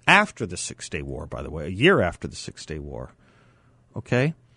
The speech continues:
"Peace for Israel means security, and we must stand with all our might to protect her right to exist, its territorial integrity, and the right to use whatever sea lanes it needs.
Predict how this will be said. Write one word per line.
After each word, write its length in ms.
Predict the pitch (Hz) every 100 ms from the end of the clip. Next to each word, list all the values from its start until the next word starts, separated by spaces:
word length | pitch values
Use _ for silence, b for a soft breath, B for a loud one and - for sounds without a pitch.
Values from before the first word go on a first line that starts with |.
| b b b b
"Peace 260 | - 220 -
for 120 | 196
Israel 320 | 185 - 165
means 240 | 156 151 -
security, 460 | - - 135 107
and 100 | 98
we 100 | 120
must 220 | 147 143
stand 260 | - 127 123
with 140 | 104
all 180 | 120 135
our 120 | 143
might 260 | 120 123 -
to 80 | -
protect 460 | 101 - 139 131
her 100 | -
right 260 | 110 123 113
to 160 | - 107
exist, 720 | 92 101 - 156 151 - -
its 240 | 73 -
territorial 840 | - 160 180 160 - 156 147 139 120
integrity, 600 | 95 - 160 156 151 135
and 120 | 107
the 80 | 98
right 280 | 120 147 -
to 120 | 123
use 300 | 131 131 113
whatever 420 | 113 - 135 147
sea 240 | - 139
lanes 540 | 127 123 123 123 117 -
it 220 | 113 -
needs. 680 | 110 127 107 76 - - -